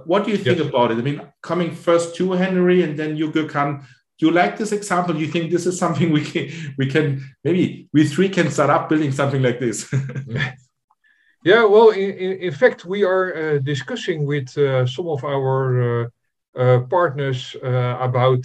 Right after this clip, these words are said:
Speaker 2: uh, building, uh, marketplaces or creating N F T, uh, marketplaces where,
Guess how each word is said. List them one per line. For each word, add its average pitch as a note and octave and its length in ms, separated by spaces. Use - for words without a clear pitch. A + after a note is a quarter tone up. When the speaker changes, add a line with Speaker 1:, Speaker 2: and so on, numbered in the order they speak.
Speaker 2:
uh, A#2 160
building, C3+ 540
uh, A2+ 260
marketplaces B2+ 960
or A2+ 160
creating C#3 500
N B2+ 100
F B2 160
T, F3 300
uh, A#2 220
marketplaces A#2 880
where, A#2+ 320